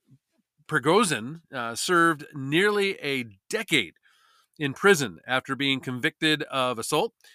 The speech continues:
uh, robbery, and fraud in <laughs> nineteen eighty-one, uh, according to an insider.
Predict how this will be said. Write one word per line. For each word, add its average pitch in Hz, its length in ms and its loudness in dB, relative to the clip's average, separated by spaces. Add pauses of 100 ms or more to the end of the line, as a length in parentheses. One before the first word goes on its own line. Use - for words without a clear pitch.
(300)
uh, 120 320 -2
robbery, 160 640 2
and 139 200 -6
fraud 165 680 0 (120)
in 139 260 -6
<laughs> 123 80 -6
nineteen 175 340 -4
eighty-one, 139 600 0 (460)
uh, 123 140 2
according 139 320 0
to 131 100 -2
an 131 80 0
insider. 127 480 0